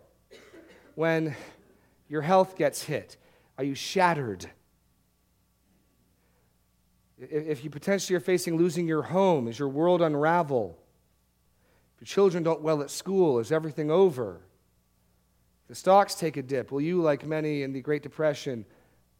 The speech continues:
despair of life itself? What, what, what, have you, what are you hanging and trusting upon to, to be dependable?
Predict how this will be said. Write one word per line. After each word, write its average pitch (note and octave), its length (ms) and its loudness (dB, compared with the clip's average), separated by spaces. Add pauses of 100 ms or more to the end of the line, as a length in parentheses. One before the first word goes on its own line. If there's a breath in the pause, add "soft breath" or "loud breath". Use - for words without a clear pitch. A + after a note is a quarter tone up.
despair D#3 580 2
of A2+ 120 -4
life D3 260 2
itself? C#3+ 760 2 (1080)
What, C3 400 -10
what, G#3 240 -10
what, F#3 160 -6
have F#3+ 100 -10
you, E3+ 100 -12
what F#3 140 -4
are G3+ 40 -4
you G3+ 140 -2
hanging E3+ 640 0 (400)
and C3+ 80 -14
trusting F3+ 440 0
upon C3+ 280 -6
to, B2 100 -16
to C#3+ 100 -18
be D3+ 100 -6
dependable? D3 560 -6